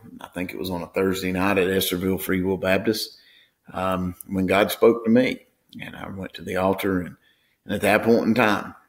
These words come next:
um, you know, this old mortal body, and as an eleven-year-old, don't think, didn't think a whole lot about dying,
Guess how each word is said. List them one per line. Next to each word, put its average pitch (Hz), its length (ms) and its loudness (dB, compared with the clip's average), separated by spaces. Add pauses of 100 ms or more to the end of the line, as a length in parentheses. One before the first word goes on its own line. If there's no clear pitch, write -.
(220)
um, 78 420 -16 (500)
you 90 100 -14
know, 87 240 -6 (380)
this - 200 -10
old 95 140 -2
mortal 92 340 4
body, 95 320 4
and 85 120 -6
as 95 140 -6
an 92 80 -2
eleven-year-old, 98 720 4
don't 95 220 -4
think, 95 240 -2 (180)
didn't 92 240 0
think 98 160 -2
a 95 80 -4
whole 98 160 2
lot 98 180 0
about 92 320 0
dying, 95 440 0